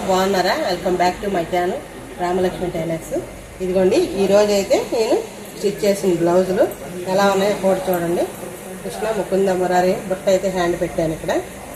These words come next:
దీనికేమో ఇట్లా స్లిట్స్ మోడల్స్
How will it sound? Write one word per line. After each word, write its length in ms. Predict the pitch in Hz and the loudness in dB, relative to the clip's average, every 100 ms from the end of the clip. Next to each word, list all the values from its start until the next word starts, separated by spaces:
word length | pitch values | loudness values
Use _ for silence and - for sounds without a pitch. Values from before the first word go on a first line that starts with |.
| - - | -12 -6
దీనికేమో 480 | 208 202 208 214 359 - - - - - 190 | -4 0 2 2 0 -4 -12 -16 -16 -12 -10
ఇట్లా 200 | 208 440 - - - - - - - - - 262 - - | -6 -6 -8 -14 -16 -16 -18 -14 -14 -14 -16 -18 -16 -14
స్లిట్స్ 340 | 233 226 - 254 220 190 180 175 185 | -12 -10 -10 -6 0 2 2 2 2
మోడల్స్ 360 | 190 196 - | 4 2 0